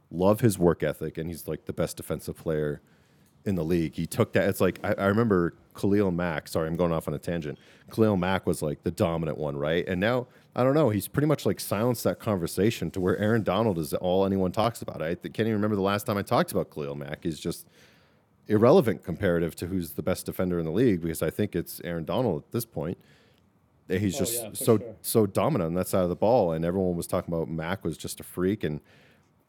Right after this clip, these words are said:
Speaker 1: and I think Donald is, like, not as big or as undersized as him, and he just takes over. So, I don't know. Thought it was just that, like, I like his story is what I'm trying to say, and I, I like Stafford's story in this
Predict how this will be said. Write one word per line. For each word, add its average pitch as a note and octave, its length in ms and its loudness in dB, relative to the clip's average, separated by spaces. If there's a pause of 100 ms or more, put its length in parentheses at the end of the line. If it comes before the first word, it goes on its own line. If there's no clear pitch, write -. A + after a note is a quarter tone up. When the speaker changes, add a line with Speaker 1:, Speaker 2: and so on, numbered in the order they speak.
(220)
Speaker 1:
and F2+ 140 -2
I F#2 60 0
think F#2 240 0
Donald F2+ 360 0
is, D#2+ 100 -2
like, D#2 200 -4 (320)
not F#2 260 0
as F#2+ 120 0
big F#2+ 320 2
or F#2 80 2
as D#2+ 100 0
undersized F2 500 -2
as F#2 120 -4
him, G#2 140 -2
and G#2 80 -2
he E2+ 60 -2
just F#2+ 200 -6
takes G2+ 260 -2
over. F#2+ 340 -2
So, A#1 280 -14 (160)
I - 60 -8
don't D2 160 -6
know. A#1+ 140 -16 (120)
Thought F#2 160 0
it F#2 40 2
was - 260 -6 (440)
just A2 200 -6
that, B2 80 0
like, A2 280 0
I A#2+ 100 -2
like C#3+ 220 4
his A#2+ 160 0
story C#2+ 460 -4
is C2+ 140 -12
what D#2+ 100 -4
I'm D2 60 -6
trying D#2 180 -4
to C#2 80 -8
say, D2+ 220 -8
and D2 100 -6
I, D#2 40 -6
I F#2 200 -4
like F#2 220 -2
Stafford's - 420 -12
story - 300 -8
in - 80 -10
this - 240 -14